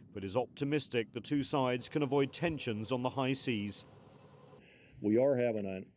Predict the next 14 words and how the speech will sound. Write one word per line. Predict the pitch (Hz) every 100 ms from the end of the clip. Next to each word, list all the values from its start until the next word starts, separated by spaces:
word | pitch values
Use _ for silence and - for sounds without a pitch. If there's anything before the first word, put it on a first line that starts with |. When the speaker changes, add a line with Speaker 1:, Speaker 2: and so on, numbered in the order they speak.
| -
Speaker 2:
a | 90 87 - -
ongoing | 117 117 110 101 90
dialogue | 98 95 95 90 87
with | 87 90 85
the | 85 82 - _ _ _ -
Chinese | - 107 98 90
military | 107 107 101 95 87 82 - 90
about, | 87 90 85 - _ _ _ _ -
uh, | 85
you | 98 90
know, | -
what | 120 127
are | 117
the | 92